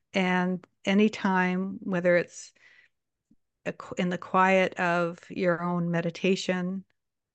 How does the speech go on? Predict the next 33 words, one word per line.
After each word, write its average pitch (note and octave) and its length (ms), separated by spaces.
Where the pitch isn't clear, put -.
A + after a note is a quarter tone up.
your F3 200
own E3+ 180
connection, F3 800
whatever E3+ 400
you F3 520
call E3+ 340
that E3+ 300
sacred F3 540
work. F3 420
Some F3 240
people F3+ 280
call F3 300
it E3+ 120
prayer, E3+ 400
some E3+ 220
people E3+ 260
call E3+ 240
it E3+ 120
sacred E3+ 420
intention, F3 560
whatever F3 380
that F3+ 220
is, F3 200
when F3 140
you're E3+ 100
connecting F3 640
to F#3+ 240
the F3+ 100
divine E3+ 580
that F3 200
is F3 380
within F#3+ 560
you, F#3+ 460